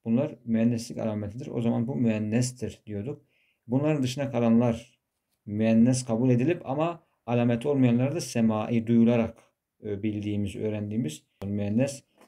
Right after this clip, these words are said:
isimlerdir diyoruz. Fiha, çarşıda, litebi'aha, satmak için. He neye dönüyor?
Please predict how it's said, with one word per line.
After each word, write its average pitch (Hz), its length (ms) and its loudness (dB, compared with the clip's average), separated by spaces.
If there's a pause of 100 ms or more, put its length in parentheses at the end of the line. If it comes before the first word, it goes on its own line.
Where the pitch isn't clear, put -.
isimlerdir 113 500 -2
diyoruz. 101 340 -4 (460)
Fiha, 139 580 2
çarşıda, 113 640 -2 (220)
litebi'aha, 110 1500 -2 (580)
satmak 127 640 -4
için. 113 380 -8 (220)
He 139 420 -2
neye 127 280 2
dönüyor? 120 360 0